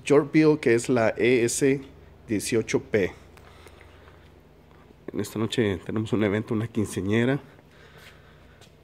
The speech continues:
Y ahí están. Cuatro bajos, cuatro medios, dos por lado. Este es el,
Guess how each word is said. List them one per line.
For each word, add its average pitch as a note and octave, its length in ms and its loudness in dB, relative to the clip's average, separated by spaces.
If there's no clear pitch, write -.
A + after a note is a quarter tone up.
Y D2+ 60 -6
ahí F2 140 -4
están. E2 420 -10
Cuatro A2+ 300 -6
bajos, A2+ 320 -4
cuatro G2+ 260 -2
medios, A#2+ 580 0
dos A2 160 0
por - 160 -4
lado. A2 380 2
Este G2 240 -8
es - 140 -10
el, F#2 320 -4